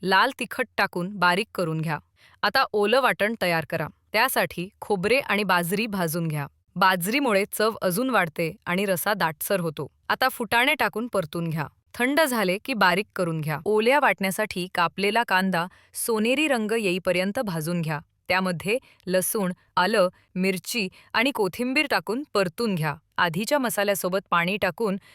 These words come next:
बारीक वाटून घ्या. नंतर बारीक केलेला कोरडा मसाला टाकून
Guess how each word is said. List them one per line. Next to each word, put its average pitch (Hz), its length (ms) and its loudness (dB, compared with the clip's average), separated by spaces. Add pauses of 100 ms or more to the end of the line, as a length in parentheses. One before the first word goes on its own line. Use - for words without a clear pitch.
(140)
बारीक 180 400 2
वाटून 160 340 -2
घ्या. 147 220 -4 (280)
नंतर 226 300 0
बारीक 190 440 4
केलेला 208 380 2
कोरडा 185 420 0
मसाला 196 380 2
टाकून 208 360 -2